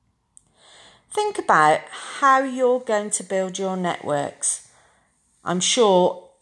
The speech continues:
since lockdown, lots and lots of you have been using the likes of Zoom, Microsoft Teams, and there's lots of applications in Google too. So look at what's happening in your area.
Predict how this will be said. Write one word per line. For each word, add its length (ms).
since 380
lockdown, 600
lots 380
and 160
lots 300
of 160
you 180
have 140
been 180
using 480
the 80
likes 460
of 140
Zoom, 520
Microsoft 800
Teams, 680
and 120
there's 200
lots 320
of 100
applications 960
in 160
Google 400
too. 420
So 220
look 320
at 220
what's 640
happening 500
in 260
your 300
area. 580